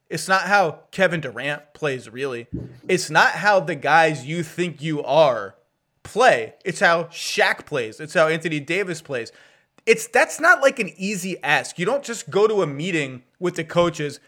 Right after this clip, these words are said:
outline your vision, and the next day, Giannis is like, "Okay, I'm a different player now." That's a long journey. But here we are, K A. The, of the ten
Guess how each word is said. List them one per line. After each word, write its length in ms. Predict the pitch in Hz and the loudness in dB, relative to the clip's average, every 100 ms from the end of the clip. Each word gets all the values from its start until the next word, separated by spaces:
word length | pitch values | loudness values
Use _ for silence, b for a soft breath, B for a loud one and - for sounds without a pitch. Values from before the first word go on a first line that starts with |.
| _ - | _ 0
outline 480 | 190 220 208 202 165 | 2 2 2 2 2
your 120 | 156 | -2
vision, 400 | 139 175 151 139 | 0 0 0 -4
and 200 | 147 147 | -4 -4
the 60 | |
next 340 | 147 185 190 - | 0 0 0 2
day, 380 | 170 175 147 - _ - | 4 4 0 -10 _ 2
Giannis 380 | 165 165 156 | 2 4 0
is 80 | 151 | -2
like, 140 | 160 170 | 2 2
"Okay, 260 | 220 269 | 4 4
I'm 140 | 170 165 | 4 2
a 40 | |
different 300 | 160 180 180 | -2 -4 -4
player 260 | - 226 170 | 2 2 2
now." 220 | 131 - | -4 -8
That's 260 | 180 214 240 | 0 2 2
a 80 | 247 | 0
long 380 | 165 175 202 165 | 2 2 2 0
journey. 340 | 190 220 135 - _ _ _ _ - | -4 -4 -6 -12 _ _ _ _ -2
But 160 | 170 | 0
here 180 | 160 214 | 4 4
we 120 | 233 | 8
are, 160 | 269 196 | 8 6
K 400 | 151 202 247 262 | 4 4 6 6
A. 180 | 160 - _ _ _ _ _ _ _ _ - | 2 -6 _ _ _ _ _ _ _ _ -6
The, 320 | 143 185 - _ _ - 175 | 0 0 -2 _ _ -16 2
of 180 | 202 170 | 4 4
the 120 | 175 | 0
ten 640 | 160 - - 214 277 320 285 | -4 4 6 6 4 -2 -12